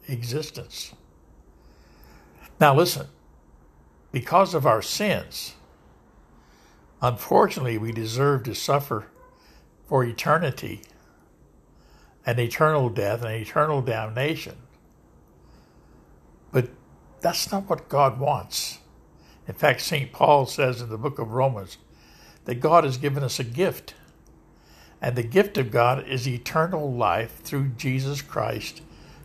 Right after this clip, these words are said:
our Lord. No one, no one ever has to suffer an eternal damnation because of their sins, because God has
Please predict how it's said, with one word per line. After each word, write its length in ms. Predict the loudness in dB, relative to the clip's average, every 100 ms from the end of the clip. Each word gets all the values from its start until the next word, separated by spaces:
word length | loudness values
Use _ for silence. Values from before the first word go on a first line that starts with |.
| -20 0
our 240 | 4 4 4
Lord. 640 | 2 0 -4 -4 0 4
No 140 | 6
one, 380 | 4 2 -6 -8 -12
no 420 | -6 -4 2 2 2
one 340 | 0 -6 -12 -18 -20 -2
ever 420 | 2 2 0 -8 -12 -20 -20 -2
has 280 | 2 2 -2
to 140 | -8
suffer 540 | -6 2 4 4 -2
an 240 | -2 -2 -4
eternal 640 | -6 -6 -2 -2 -2 -4
damnation 800 | -4 -2 -2 -2 -2 -2 -6 -10
because 420 | -8 -2 2 2 0
of 100 | -4
their 140 | -6
sins, 640 | -8 -4 -2 -2 -8 -14 -18 -20 -20 -20 -20 -20 -20 -4
because 380 | -2 4 2 4
God 340 | 6 8 6
has 300 | 2 0